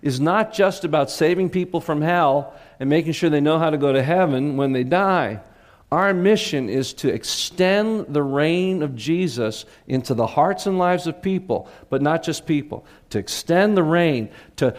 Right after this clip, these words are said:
show what the world would look like if Jesus were in charge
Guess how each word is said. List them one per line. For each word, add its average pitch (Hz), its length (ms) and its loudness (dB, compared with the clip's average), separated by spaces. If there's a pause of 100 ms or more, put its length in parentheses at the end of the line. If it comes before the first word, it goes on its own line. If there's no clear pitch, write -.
(100)
show - 440 2
what 220 220 2
the 202 80 4
world 190 300 4
would 160 160 2
look 180 320 2
like - 480 -4 (1000)
if 117 180 -2
Jesus 151 920 -2 (540)
were 120 200 -2
in 117 100 -2
charge 107 760 -10